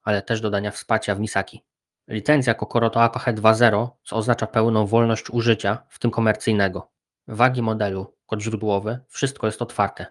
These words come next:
To jest prawdopodobnie najłatwiej dostępny i najtańszy w użytkowaniu model T T S na rynku. Koszt użycia przez A P I to poniżej jednego dolara za milion znaków tekstu.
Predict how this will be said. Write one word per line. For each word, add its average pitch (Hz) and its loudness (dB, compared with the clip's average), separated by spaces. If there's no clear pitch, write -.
To 117 2
jest - 0
prawdopodobnie 98 0
najłatwiej 101 0
dostępny 107 2
i 104 -2
najtańszy 101 0
w 95 -2
użytkowaniu 104 0
model 101 0
T 107 0
T 98 -4
S - -4
na 104 4
rynku. 101 2
Koszt - 0
użycia 113 0
przez 107 -4
A 104 2
P 107 -6
I 117 -6
to 107 -2
poniżej 113 2
jednego 110 0
dolara 104 2
za 107 0
milion 104 2
znaków 117 0
tekstu. - -4